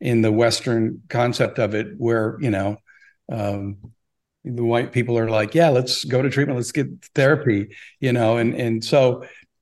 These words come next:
we do need the diversity, and we will find brave people, and we have brave people, and we just,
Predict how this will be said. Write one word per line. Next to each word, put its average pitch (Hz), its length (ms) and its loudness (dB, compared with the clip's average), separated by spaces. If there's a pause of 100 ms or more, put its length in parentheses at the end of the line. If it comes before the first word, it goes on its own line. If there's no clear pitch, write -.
(260)
we 147 320 0
do 156 220 6
need 143 200 4
the 131 60 -6
diversity, 120 680 0
and 113 160 -2
we 117 100 0
will 135 220 0
find 120 340 -2
brave 117 260 0
people, 117 220 -4
and 110 100 -2
we 107 100 0
have 123 260 0
brave 120 280 0
people, 113 440 -2 (320)
and 123 260 -4
we 131 100 0
just, 123 380 -2